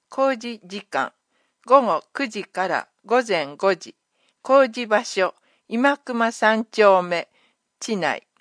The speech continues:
歩道整備工事。工事時間、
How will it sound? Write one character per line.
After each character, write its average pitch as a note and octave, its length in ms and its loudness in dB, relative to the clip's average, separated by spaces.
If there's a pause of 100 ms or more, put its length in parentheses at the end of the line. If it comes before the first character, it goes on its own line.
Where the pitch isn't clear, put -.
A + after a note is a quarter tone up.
(1700)
歩 A#3+ 220 -6
道 C4+ 260 0
整 A#3+ 360 -2
備 G#3+ 180 -12
工 F#3+ 380 -4
事。 - 220 -18 (680)
工 C#4 280 2
事 A3+ 320 -12
時 G3+ 180 -14
間、 C3 300 -8